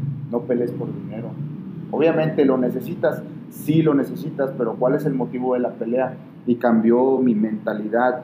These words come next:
Dije, "Pues es realidad, o sea, ne-, necesito el dinero", pero me enseñó a, a hacer cosas nuevas, a, a pensar de, transforma eso que está pasando malo en la pandemia, donde, pues, no tienes ni un centavo y todo te está yendo mal,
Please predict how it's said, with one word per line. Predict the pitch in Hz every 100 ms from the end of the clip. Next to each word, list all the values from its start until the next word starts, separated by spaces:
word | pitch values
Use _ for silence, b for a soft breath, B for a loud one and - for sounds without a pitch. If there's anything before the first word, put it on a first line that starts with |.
| -
Dije, | - 117 -
"Pues | 104 123
es | 123
realidad, | 151 135 139 156 139
o |
sea, | - 113
ne-, | 107 -
necesito | 123 120 - 160 143
el | 143
dinero", | 147 143 147 143
pero | 131 120 113 101 - - - - - - - - -
me | 117 120
enseñó | 120 110 110 120
a, | 127 120 107 - - -
a | 107 101
hacer | - 117 117
cosas | 127 127 113
nuevas, | 107 110 113 107 107
a, |
a | 98 - 123
pensar | 107 104 107 104 120
de, | 120 104 - - - - - - - - -
transforma | 127 123 139 160 175
eso | 175 180
que | 156
está | - -
pasando | 175 170 170 175 165
malo | 165 160 139 123 -
en | 131
la | 123 120
pandemia, | 117 123 156 151 131
donde, | 120 113
pues, | 104 113
no | 120
tienes | 151 165
ni | 156
un | 151
centavo | 156 156 160 151 123
y |
todo | 123 131 -
te | -
está | - 131
yendo | 143 139
mal, | 131 160 -